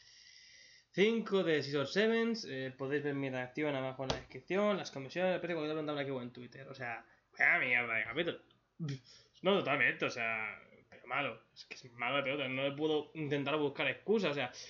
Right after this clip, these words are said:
quiero decir, a mí no me ha gustado por mis gustos, pero es que en sí también es que es un mal capítulo, lo mires por donde lo mires. Ya no es gusto personal, o sea. Pero bueno,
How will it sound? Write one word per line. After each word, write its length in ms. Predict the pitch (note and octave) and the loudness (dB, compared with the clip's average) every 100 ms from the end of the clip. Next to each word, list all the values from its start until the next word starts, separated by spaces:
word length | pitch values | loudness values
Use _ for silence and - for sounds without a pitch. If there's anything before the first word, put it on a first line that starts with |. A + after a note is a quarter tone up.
| - | 0
quiero 140 | F3 E3+ | 4 4
decir, 120 | C3+ | 2
a 80 | C#3 | 2
mí 120 | G3 | 4
no 80 | B3 | 4
me 60 | |
ha 20 | |
gustado 360 | A3+ F3+ - G#3+ | 2 2 2 2
por 140 | G3+ | 2
mis 160 | D#3 C3 | 0 0
gustos, 260 | F#3 A3 C#3+ | 0 0 -2
pero 120 | C#3+ | -4
es 80 | C3+ | -2
que 80 | C#3+ | -2
en 100 | C3 | -2
sí 120 | G3+ | -4
también 300 | A3 G3+ A3+ | -4 -4 -4
es 80 | A3+ | -4
que 80 | A3+ | -6
es 80 | |
un 80 | C4+ | -4
mal 160 | D4 D#4 | -4 -2
capítulo, 480 | E3+ - D#4+ C4+ G3 | -2 0 0 2 2
lo 80 | |
mires 180 | F#3+ C4 | 2 0
por 180 | - G#3 | -2 -4
donde 100 | F#3+ | -2
lo 180 | F#3 D#4+ | -4 -4
mires. 180 | G#3+ C3+ - - - - - - | -4 -4 -6 -8 -14 -16 -10 2
Ya 80 | G#3 | 4
no 60 | |
es 60 | A#3+ | 4
gusto 200 | A#3+ G3+ | 4 2
personal, 340 | C3+ D3+ G#3+ | 0 0 0
o 60 | F#3 | 0
sea. 320 | D3+ B2+ A#2+ - _ _ _ _ _ _ - - _ _ _ _ _ | 0 -2 -4 -10 _ _ _ _ _ _ -20 -20 _ _ _ _ _
Pero 180 | - E3 | -4 -2
bueno, 420 | F3 D#3+ B2+ - | 0 -2 -4 -12